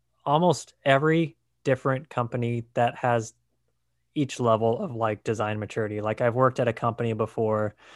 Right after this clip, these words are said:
where I was the sole designer and design was treated as everyone's responsibility, therefore is no one's responsibility.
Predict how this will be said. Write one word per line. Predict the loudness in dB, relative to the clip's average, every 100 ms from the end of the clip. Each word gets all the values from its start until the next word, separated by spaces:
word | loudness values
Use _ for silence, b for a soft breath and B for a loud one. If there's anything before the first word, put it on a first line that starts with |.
| B B B B B B
where | 4 6 8 8 8 6 2 _ _ _ _ _ 2
I | 4
was | 6 4 0
the |
sole | 0 4 6 8 8 6 4
designer | 2 2 2 0 0 0 -2 -6 _ _ _ _ _ _ -2
and | 0 0 0 0 -2 -4 -8 -12 -4
design | 2 4 4 0
was | -4
treated | -4 -2 2 2
as | 2
everyone's | 2 2 0 -2 -4
responsibility, | -8 -6 -6 -6 -4 -2 0 0
therefore | -2 -4 -4 -4
is | -4 -6
no | -6
one's | -6 -8
responsibility. | -12 -8 -8 -8 -6 -4 -4 -6 -8